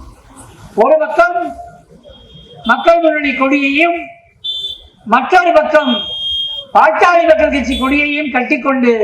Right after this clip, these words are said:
இந்த மாவட்டத்தினுடைய பல்லர் சமூகம் மதுரையை நோக்கி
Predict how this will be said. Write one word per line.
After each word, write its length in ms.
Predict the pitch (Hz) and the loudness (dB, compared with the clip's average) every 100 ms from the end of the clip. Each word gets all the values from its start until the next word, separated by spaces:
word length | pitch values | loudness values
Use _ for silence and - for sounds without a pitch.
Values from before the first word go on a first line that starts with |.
| 196 - - - - - - - | -4 -6 -6 -6 -8 -10 -10 -4
இந்த 220 | 269 302 247 | -2 0 2
மாவட்டத்தினுடைய 840 | 247 339 359 339 311 302 285 277 262 247 220 - - - - - - - - | 4 2 4 2 4 2 0 -2 -2 -2 -2 -2 -4 -14 -20 -20 -20 -20 -8
பல்லர் 480 | - 233 320 359 339 | 0 2 4 2 2
சமூகம் 420 | 277 269 269 349 349 | 2 2 2 2 2
மதுரையை 420 | 277 320 339 294 | 4 4 2 -2
நோக்கி 380 | 277 302 320 | -2 -2 -2